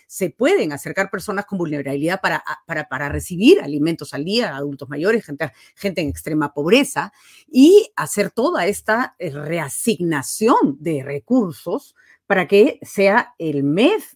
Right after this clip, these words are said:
el que pueda liderar una campaña que vaya a paliar el altísimo precio de los alimentos. Yo, de verdad, chicos, los leo, yo creo que la, la agricultura de autoconsumo debe ser promovida,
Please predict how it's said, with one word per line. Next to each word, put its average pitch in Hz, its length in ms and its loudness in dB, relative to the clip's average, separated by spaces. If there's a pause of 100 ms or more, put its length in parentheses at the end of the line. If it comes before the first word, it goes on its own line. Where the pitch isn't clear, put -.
el 175 160 -6
que 156 120 -8
pueda 180 220 -2
liderar 170 680 -2 (340)
una 202 280 2
campaña 180 720 2 (280)
que 214 200 8
vaya 180 320 -2
a 165 60 -8
paliar 160 460 -2
el 143 220 -6
altísimo 208 500 -4
precio 156 560 -2
de 160 340 -4
los 151 160 -12
alimentos. 160 640 -2
Yo, 202 300 2
de 302 100 -2
verdad, 165 240 -2
chicos, 311 360 -6 (260)
los 147 180 -4
leo, 226 300 6
yo 214 280 6
creo 226 260 0
que 165 160 -4
la, 139 420 -6
la 135 720 -8 (680)
agricultura 165 680 0
de 247 80 6
autoconsumo 165 1000 0
debe 160 180 2
ser 165 260 -6
promovida, 175 840 4